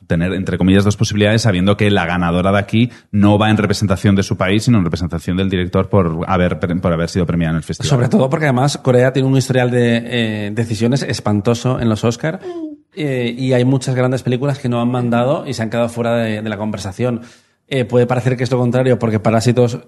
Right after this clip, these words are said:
Speaker 2: es la primera y única por ahora película de habla no inglesa en ganar el Oscar, pero es una excepción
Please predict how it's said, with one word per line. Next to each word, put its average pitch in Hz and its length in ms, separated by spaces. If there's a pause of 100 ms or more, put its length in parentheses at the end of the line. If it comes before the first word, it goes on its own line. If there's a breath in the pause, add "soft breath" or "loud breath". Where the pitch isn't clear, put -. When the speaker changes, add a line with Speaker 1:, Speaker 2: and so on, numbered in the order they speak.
(120)
Speaker 2:
es 110 220
la 110 580 (500)
primera 113 500
y 107 120
única 107 320
por 107 100
ahora 107 220
película 113 640
de 110 80
habla 107 180
no 110 120
inglesa 107 460 (360 soft breath)
en 127 160
ganar 117 240
el 117 140
Oscar, 147 340
pero 104 580
es - 440
una 120 180
excepción 117 800